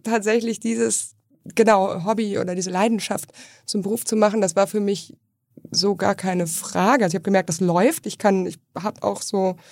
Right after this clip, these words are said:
gutes, ähm, Gefühl für, ich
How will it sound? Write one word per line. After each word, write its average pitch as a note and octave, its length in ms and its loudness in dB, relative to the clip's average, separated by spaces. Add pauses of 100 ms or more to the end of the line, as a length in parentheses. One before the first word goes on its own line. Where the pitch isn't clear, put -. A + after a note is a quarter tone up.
(520)
gutes, A3 640 -2
ähm, F3 600 0
Gefühl A3 400 4
für, F#3 520 4 (1300)
ich - 600 -6